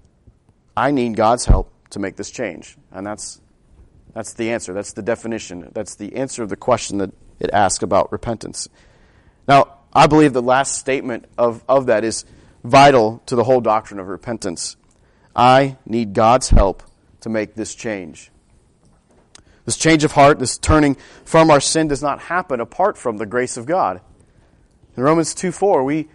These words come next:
we read that. Right? Paul acknowledges to us that God's kindness is what leads us to repentance. Thank God for that, right?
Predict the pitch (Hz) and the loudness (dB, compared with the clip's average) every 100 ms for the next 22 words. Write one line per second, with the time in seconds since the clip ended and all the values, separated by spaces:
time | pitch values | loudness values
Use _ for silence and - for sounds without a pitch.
0 | _ 156 160 226 190 110 82 - _ _ | _ -2 2 2 2 0 -4 -8 _ _
1 | _ _ _ _ 175 - - - - 202 | _ _ _ _ -2 0 -10 -8 4 8
2 | 190 135 139 160 185 127 - 123 117 - | 8 6 4 4 4 0 -6 -2 -4 -4
3 | 123 _ _ _ 123 143 170 170 151 - | -10 _ _ _ -2 2 4 2 -2 -14
4 | _ - 196 160 110 104 110 127 127 120 | _ -8 -2 0 -2 -8 -10 -4 -4 -2
5 | 143 110 107 95 - _ _ - 123 110 | -4 -2 -2 -2 -10 _ _ -4 -2 -2
6 | - 113 90 67 - - _ _ _ _ | -6 -12 -12 -16 -16 -20 _ _ _ _
7 | _ _ _ _ _ _ _ _ - 160 | _ _ _ _ _ _ _ _ -2 0
8 | 131 127 101 95 98 90 71 - 127 | 4 4 4 2 -6 -6 -8 -8 -10